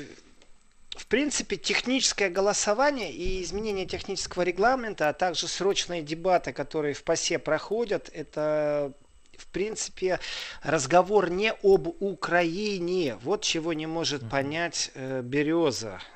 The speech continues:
Speaker 1: И, ну, как он может понять? Выходец из правого сектора, человек, который с Ярошем, э, организовал, э, объединение «Укроп». Ну, ну, ну, о чём с ним говорить? Но, тем не менее, существует действительно возможность попасть в пасе. Представляете, с кем работать приходится?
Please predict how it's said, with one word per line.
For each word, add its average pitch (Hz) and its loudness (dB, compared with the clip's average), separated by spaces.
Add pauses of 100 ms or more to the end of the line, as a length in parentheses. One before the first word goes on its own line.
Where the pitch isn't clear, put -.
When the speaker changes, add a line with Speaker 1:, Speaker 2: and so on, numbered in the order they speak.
(220)
Speaker 1:
И, 127 -6 (140)
ну, 196 -4
как 240 4
он 175 -4
может 151 -4
понять? 143 -6
Выходец 151 0
из - -6
правого 170 6
сектора, 131 -6
человек, 175 0
который 160 -2
с - -4
Ярошем, 156 8 (400)
э, 131 4
организовал, 151 4
э, 143 4 (180)
объединение 151 2
«Укроп». 147 0
Ну, 196 -8
ну, 262 -6
ну, 285 -4
о 262 -2
чём 247 0
с - -8
ним 147 -4
говорить? 151 -2
Но, 165 -4
тем 262 -2
не 285 -4
менее, 214 0
существует 240 -4
действительно 220 -4
возможность 160 2
попасть - -2
в - -10
пасе. 180 -2
Представляете, 294 0
с - -4
кем 196 2
работать 180 0
приходится? 127 -6